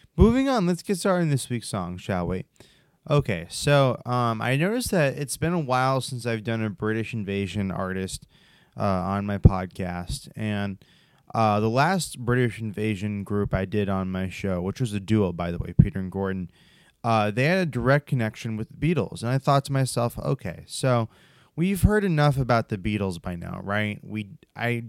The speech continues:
doubt that we need to hear more about them at this point, because it's just, you know, the amount of press and media they've gotten over the past,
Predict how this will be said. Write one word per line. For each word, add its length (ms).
doubt 340
that 240
we 140
need 200
to 80
hear 360
more 560
about 400
them 300
at 200
this 240
point, 420
because 480
it's 200
just, 280
you 120
know, 180
the 120
amount 320
of 240
press 400
and 140
media 240
they've 260
gotten 300
over 220
the 100
past, 500